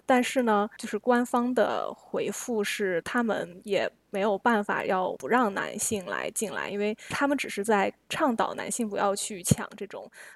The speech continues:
career fair 的一些机会。男性进入会场，他可以来学习怎么去 support women，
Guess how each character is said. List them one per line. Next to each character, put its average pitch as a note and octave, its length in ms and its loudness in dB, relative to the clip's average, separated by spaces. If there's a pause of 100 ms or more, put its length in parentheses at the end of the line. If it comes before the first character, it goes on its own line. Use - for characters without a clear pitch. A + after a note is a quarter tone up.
career G3 260 -2
fair G3+ 340 -4
的 B2 80 -8
一 F#3 60 -10
些 G3+ 180 -6
机 G3+ 260 -8
会。 - 320 -4 (220)
男 F#3+ 180 -4
性 C4+ 160 -4
进 D4+ 140 -6
入 C4+ 100 2
会 C4+ 220 2
场， - 320 -6
他 A#3 260 -2 (160)
可 - 240 -6
以 F#3+ 160 -6
来 F3+ 280 -2
学 - 240 -6
习 G3 180 -8
怎 - 140 -10
么 - 60 -16
去 G#3+ 120 -8
support G#3 480 -4 (140)
women， G#3+ 340 -4